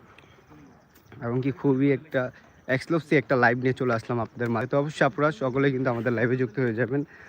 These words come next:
যারা আমাদের আপুরা আছে, ভাইরা আছে, আজকে কিন্তু আপনাদের জন্য একটা ইউনিক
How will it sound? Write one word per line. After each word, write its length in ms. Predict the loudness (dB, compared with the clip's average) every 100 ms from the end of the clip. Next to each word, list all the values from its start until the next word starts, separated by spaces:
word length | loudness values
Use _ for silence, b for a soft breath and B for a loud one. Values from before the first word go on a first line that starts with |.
| B B B
যারা 220 | -6 -2 -2
আমাদের 360 | -2 -2 -2 -2
আপুরা 320 | -4 -2 -2
আছে, 220 | -2 -4 -6
ভাইরা 340 | -6 -6 -6 -6
আছে, 240 | -8 -12 -10 -8
আজকে 300 | -10 -10 -6
কিন্তু 180 | -4 -4
আপনাদের 340 | -6 -4 -4
জন্য 140 | -2 -2
একটা 160 | 0 0
ইউনিক 340 | 2 4